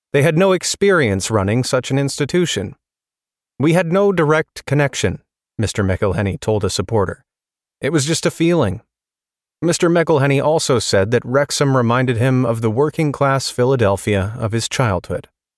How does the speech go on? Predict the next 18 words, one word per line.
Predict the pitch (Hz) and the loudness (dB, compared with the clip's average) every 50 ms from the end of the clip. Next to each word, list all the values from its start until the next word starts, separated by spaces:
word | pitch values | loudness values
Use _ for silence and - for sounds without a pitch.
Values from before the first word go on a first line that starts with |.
| _ _ _ _ _ _ _ _ _ _ _ _ _ _ | _ _ _ _ _ _ _ _ _ _ _ _ _ _
Naturally, | 120 123 120 110 - - - 104 92 90 92 | 0 0 0 0 -2 0 0 0 2 2 0
the | 95 113 110 | 0 -2 -2
pair | - 110 107 107 104 | 0 0 0 0 2
brought | 107 110 101 98 | 2 0 2 2
along | 98 98 101 98 98 101 104 98 | 2 2 2 2 2 0 0 -2
a | 85 | -4
camera | - - - 165 160 131 101 90 85 | -4 -2 -2 0 0 0 0 -2 -4
crew | - - 101 92 87 95 113 | -4 -4 -2 -2 -2 -2 -2
to | - 123 101 | -4 -4 -6
chart | - - - 135 131 131 - - | -2 -2 0 0 0 -2 -2 -2
the | 110 98 101 | 0 2 2
ups | 123 143 - - - - - | 2 0 -2 -6 -8 -6 -4
and | 147 151 151 127 | -2 -2 0 0
downs | 113 101 95 98 101 113 117 123 | 0 0 2 0 0 0 0 -2
of | 117 98 | -2 0
their | 107 101 95 95 | 2 2 2 2
inaugural | 95 95 95 98 95 104 107 98 98 92 | 2 2 0 0 0 0 0 0 0 0
season. | - - 139 131 120 107 - 85 78 | 0 -2 0 0 0 -2 -4 -6 -10